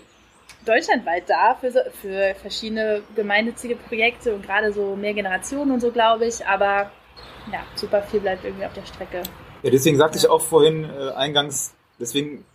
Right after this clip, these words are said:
Speaker 2: gründet man ja Genossenschaften, um
Speaker 1: Ja.
Speaker 2: unabhängiger zu werden. Auch
Speaker 1: Ja.
Speaker 2: von Politik natürlich.
Speaker 1: Das stimmt.
Speaker 2: <laughs>
Speaker 1: Ja, das stimmt.
Speaker 2: Ja.
Speaker 1: Mit Genossenschaften.
Speaker 2: Nur erstmal, nur erstmal natürlich, der Punkt ist dann halt, das wirklich dann,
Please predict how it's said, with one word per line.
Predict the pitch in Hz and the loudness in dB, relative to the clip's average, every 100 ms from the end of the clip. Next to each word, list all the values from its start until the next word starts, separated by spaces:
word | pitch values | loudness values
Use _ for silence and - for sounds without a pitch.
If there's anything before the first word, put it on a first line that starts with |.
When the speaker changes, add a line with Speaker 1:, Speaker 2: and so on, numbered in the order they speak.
| _ _ - | _ _ 2
Speaker 2:
gründet | 214 131 | 2 2
man | 127 | 0
ja | 117 | 0
Genossenschaften, | 120 147 - 123 - - | 0 -2 -4 -6 -8 -14
um | 151 | -4
Speaker 1:
Ja. | 214 | 2
Speaker 2:
unabhängiger | 196 - 113 104 107 | 2 2 -2 -6 -8
zu | - | -10
werden. | 107 - | -12 -6
Auch | 123 | -4
Speaker 1:
Ja. | 220 | 0
Speaker 2:
von | 170 | 2
Politik | 196 196 285 - | 4 4 2 -2
natürlich. | 110 107 107 _ - - | -10 -16 -20 _ -20 -10
Speaker 1:
Das | 226 - | -10 -4
stimmt. | 226 185 | -4 0
Speaker 2:
<laughs> | 220 190 370 240 | -2 2 2 2
Speaker 1:
Ja, | 208 - | -2 -4
das | 233 226 | -12 -12
stimmt. | - 220 | -6 -4
Speaker 2:
Ja. | 139 - _ | -6 -8 _
Speaker 1:
Mit | 220 214 | -20 -12
Genossenschaften. | 208 220 - | -10 -8 2
Speaker 2:
Nur | 170 | 6
erstmal, | 170 180 185 | 6 4 -2
nur | 160 165 | 0 2
erstmal | 180 180 | 4 2
natürlich, | 175 180 180 - - _ - | 0 0 -2 -2 -6 _ -2
der | 147 | 0
Punkt | 165 170 | -2 -2
ist | 160 165 | -2 -2
dann | 156 | -4
halt, | 156 - | -4 -4
das | 156 - | -6 -8
wirklich | 151 147 | -14 -10
dann, | 147 139 | -10 -10